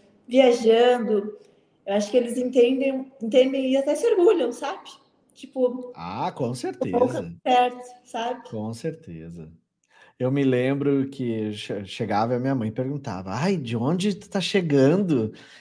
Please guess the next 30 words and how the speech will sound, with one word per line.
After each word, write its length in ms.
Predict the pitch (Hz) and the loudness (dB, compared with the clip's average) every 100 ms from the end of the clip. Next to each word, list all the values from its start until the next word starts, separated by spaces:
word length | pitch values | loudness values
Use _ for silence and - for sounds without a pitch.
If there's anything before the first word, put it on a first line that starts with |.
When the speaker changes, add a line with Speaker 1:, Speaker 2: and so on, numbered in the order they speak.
| _ | _
Speaker 2:
É 60 | 101 | -12
Paris?" 960 | - 127 110 120 196 277 - - - - - | -2 0 2 2 4 2 -2 -8 -10 -16 -10
E 120 | 123 | -2
eu, 80 | 131 | 0
Speaker 1:
Ah. 180 | 147 151 | 2 0
Speaker 2:
e 200 | 131 135 | 0 2
eu, 260 | 135 - - | 4 2 2
tu 120 | 180 | 4
via 220 | 156 233 | 6 8
assim, 220 | 220 233 233 | 10 8 6
só 280 | - 262 | 6 6
pra 160 | 294 294 | 10 10
se 100 | 277 | 8
aparecer 640 | 277 294 285 277 - 320 | 8 8 8 6 4 4
pra 120 | 320 247 | 6 6
vizinha 420 | 240 214 233 233 | 4 2 2 2
que 60 | |
tava 220 | 202 208 202 | 4 4 6
do 120 | 175 | 6
lado, 340 | 156 143 120 | 6 6 2
sabe? 480 | 117 135 220 269 185 | -2 2 4 4 4
Speaker 1:
Só 100 | - | 2
pra 100 | - | -2
se 120 | - - | -8 -10
aparecer. 520 | 415 403 403 392 165 | -2 -2 0 -2 0
Speaker 2:
E 40 | |
eu 140 | 190 220 | 0 0
disse, 200 | - 302 | -2 -2
"Não, 440 | 302 339 453 466 | 2 2 4 2
mãe, 220 | 320 233 | 2 2